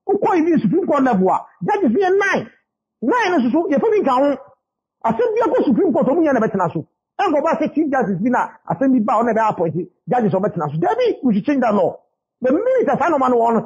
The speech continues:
ẹ ma, ẹ manipulation. O ti it gives room for them to manipulate the system. Nti we should amend the constitution a Ghana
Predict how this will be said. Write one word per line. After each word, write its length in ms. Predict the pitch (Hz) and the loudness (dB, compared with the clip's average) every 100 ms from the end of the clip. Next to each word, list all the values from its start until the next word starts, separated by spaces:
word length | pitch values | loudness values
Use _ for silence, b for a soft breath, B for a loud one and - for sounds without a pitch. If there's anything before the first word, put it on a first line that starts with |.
| - | -2
ẹ 80 | 240 | 0
ma, 160 | 226 | 0
ẹ 200 | 226 214 220 | 0 0 2
manipulation. 560 | 226 165 262 214 131 - _ _ _ _ _ _ _ _ _ _ _ _ _ - | 2 2 0 0 -4 -10 _ _ _ _ _ _ _ _ _ _ _ _ _ -2
O 60 | |
ti 60 | 247 | 0
it 400 | 240 233 240 214 | 2 4 4 4
gives 260 | 349 494 - | 2 2 2
room 240 | 254 311 | 2 2
for 100 | - | 2
them 140 | 233 302 | 2 2
to 80 | 226 | 2
manipulate 400 | 311 339 427 381 | 2 2 0 0
the 100 | 240 | 0
system. 320 | 392 339 214 - _ _ _ _ _ _ _ | 0 -2 -2 -6 _ _ _ _ _ _ _
Nti 220 | 262 294 330 | 0 2 2
we 120 | 330 | 2
should 120 | 277 | 2
amend 300 | 302 349 494 480 | 0 0 0 0
the 60 | |
constitution 540 | 277 262 - 415 - 247 | 2 0 0 0 0 0
a 180 | 185 - _ - | -2 -6 _ -2
Ghana 500 | 170 415 427 440 | 0 2 2 0